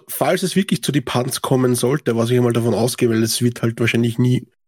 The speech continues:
ohne Punts gehen. Ich hoffe natürlich, dass keine Punts passieren, aber wenn Punts ausgehen, werden, wird, wird der Average von G K Scott größer sein als von Mike Dixon. Also, G K Scott wird einen, einen, einen besseren Aver-, Average haben, ähm, und eine bessere Hangtime haben,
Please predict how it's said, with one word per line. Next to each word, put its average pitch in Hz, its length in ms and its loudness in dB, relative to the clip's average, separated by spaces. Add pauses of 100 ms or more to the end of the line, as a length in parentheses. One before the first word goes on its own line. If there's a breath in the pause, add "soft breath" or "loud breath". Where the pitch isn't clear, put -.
ohne 123 200 4
Punts 120 300 0
gehen. 120 320 2
Ich 113 140 0
hoffe 165 180 2
natürlich, 135 180 -4
dass 131 120 -2
keine 120 200 0
Punts 110 240 -2
passieren, 113 260 0
aber 131 160 2
wenn 135 220 0
Punts 127 220 -2
ausgehen, 127 400 0 (560 loud breath)
werden, 156 480 2
wird, 139 260 -2
wird 147 220 -2
der - 80 -2 (220)
Average 165 500 2
von 139 420 0 (460)
G 214 140 4
K 185 180 0
Scott - 460 -2
größer 160 340 2
sein 131 240 0
als 147 120 0
von 143 120 0
Mike 117 280 0 (120)
Dixon. - 360 -2 (920)
Also, 135 500 0 (440)
G 170 120 2
K 127 100 0
Scott - 260 -2
wird 147 100 0
einen, 143 140 0
einen, 131 200 2
einen 123 100 0
besseren 139 360 0
Aver-, 127 240 0
Average 139 420 2
haben, 139 300 2
ähm, 120 220 4
und - 60 2
eine 127 100 2
bessere 127 320 0
Hangtime 131 420 2
haben, 139 340 2